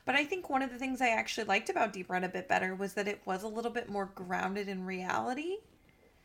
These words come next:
And Suspiria does feel a little bit more like a dream.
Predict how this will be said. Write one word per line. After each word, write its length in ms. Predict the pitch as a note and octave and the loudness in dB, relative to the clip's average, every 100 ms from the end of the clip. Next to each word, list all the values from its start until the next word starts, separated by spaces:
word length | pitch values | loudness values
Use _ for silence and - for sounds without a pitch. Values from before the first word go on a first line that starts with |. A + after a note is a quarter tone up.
| _ _ _ _ | _ _ _ _
And 520 | A3+ A3+ A3+ G#3+ G#3 | 2 6 8 6 2
Suspiria 640 | G3+ A3 A3 A#3+ A#3+ B3 A#3 | -2 -4 -2 2 4 4 4
does 260 | F#3+ F#3 | 2 0
feel 240 | - G#3+ G3 | 0 0 0
a 20 | |
little 260 | F#3+ F#3+ | 0 -2
bit 180 | F#3+ F#3+ | -4 -4
more 180 | F#3 F#3 | -2 -2
like 200 | F#3 F3+ | -4 -6
a 40 | |
dream. 640 | F3 - F#3 F3 F#3 A3 | -8 -8 -4 -4 -4 -4